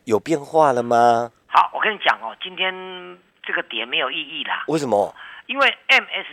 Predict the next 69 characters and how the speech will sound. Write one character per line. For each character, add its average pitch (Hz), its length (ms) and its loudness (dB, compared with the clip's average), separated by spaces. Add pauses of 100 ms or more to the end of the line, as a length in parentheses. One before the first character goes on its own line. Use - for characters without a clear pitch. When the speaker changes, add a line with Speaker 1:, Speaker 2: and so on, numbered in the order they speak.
(120)
Speaker 2:
C 180 160 -10
I 180 180 4
每 135 400 -12
三 170 160 2
个 147 120 -6
月 147 200 -2
会 139 200 -4
调 127 400 -2 (160)
整 98 160 -14
一 107 40 -20
下 127 180 2
权 - 220 -6 (100)
重。 151 180 -2 (100)
Speaker 1:
嘿。 113 320 0
Speaker 2:
哦， 101 140 -14 (380)
那 196 160 4
事 240 120 -14
实 190 60 -12
上 220 240 6
我 156 40 -12
们 151 220 -10
已 139 160 -14
经 185 140 -16
大 185 120 4
概 185 140 2
两 - 320 -8
年 214 160 -16
到 156 240 0
三 147 160 0
年 113 400 -16
都 156 100 -6
是 139 280 -10 (120)
每 107 200 -4
个， 120 360 -2
每 123 140 0
一 147 80 0
季 147 160 -4
都 147 400 0
微 120 200 -6
调 113 260 -2
往 - 200 -6
下 127 300 0
调。 - 340 -14 (140)
Speaker 1:
嗯。 127 320 2 (380)
Speaker 2:
往 120 160 -6
下 180 200 2
调。 - 180 -14 (140)
Speaker 1:
嗯。 139 280 -4
Speaker 2:
哎， 123 80 -10
调 165 200 -2
久 139 180 -8
了 104 60 -12
也 107 80 -12
会 131 80 -10
吓 127 240 0
死 - 60 -20
人 - 120 -16
呢。 - 80 -20 (220)
Speaker 1:
嗯， 165 420 0
嗯， 147 160 -2
Speaker 2:
这 151 60 2
样 - 40 -2
对 - 40 -6
不 175 60 -10
对？ 170 180 0
Speaker 1:
嗯， 170 100 -8
Speaker 2:
哦， 123 140 -2
Speaker 1:
嗯。 131 280 -4 (100)
Speaker 2:
那 247 120 2